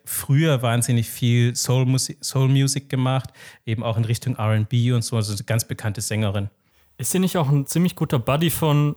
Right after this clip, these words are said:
Speaker 2: von Dave Chappelle?
Speaker 1: Das ist möglich, ich hab Dave nicht gefragt. <laughs> Ich, ich weiß es, ich weiß es nicht.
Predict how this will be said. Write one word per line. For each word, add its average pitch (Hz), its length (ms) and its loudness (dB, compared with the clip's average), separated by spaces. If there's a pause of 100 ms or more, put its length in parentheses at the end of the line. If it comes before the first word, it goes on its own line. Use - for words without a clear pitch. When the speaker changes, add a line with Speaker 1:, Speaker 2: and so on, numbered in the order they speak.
Speaker 2:
von 127 340 2
Dave 127 160 2
Chappelle? 117 520 -6 (560)
Speaker 1:
Das 98 120 -14
ist 120 140 -2
möglich, 135 340 0
ich 107 160 -2
hab 107 140 -2
Dave 107 200 -2
nicht - 160 -4
gefragt. 143 360 -10 (340)
<laughs> - 1800 0 (1080)
Ich, - 120 0
ich 165 420 0
weiß 156 240 0
es, 127 80 -4
ich 127 160 -2
weiß 151 220 -2
es - 160 -10
nicht. 127 120 -6